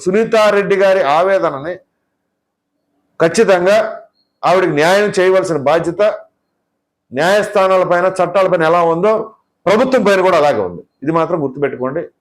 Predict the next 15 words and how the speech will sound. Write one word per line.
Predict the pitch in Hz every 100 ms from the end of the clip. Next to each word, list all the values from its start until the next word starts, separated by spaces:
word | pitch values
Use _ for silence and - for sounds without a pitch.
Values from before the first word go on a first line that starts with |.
| _
ఇది | 123 127
మొత్తం | 101 101 104
పరిస్థితి. | 92 95 - _ _ _ _ _
ఈ | 131
వీడియో | 175 190
పైన | 160 185
మీ | 151
అభిప్రాయం | 147 147 160 143
ఏంటి | 156 147
అనేది | 127 127
ప్రధానంగా | 143 156 185 165 180 202 - _ _ _
సునీతారెడ్డి | - 196 226 196 220 185 147
గారిని | 131 117 95 - _ _ _ _ _ -
ఆవిడ | 160 165
అనడం | 151 165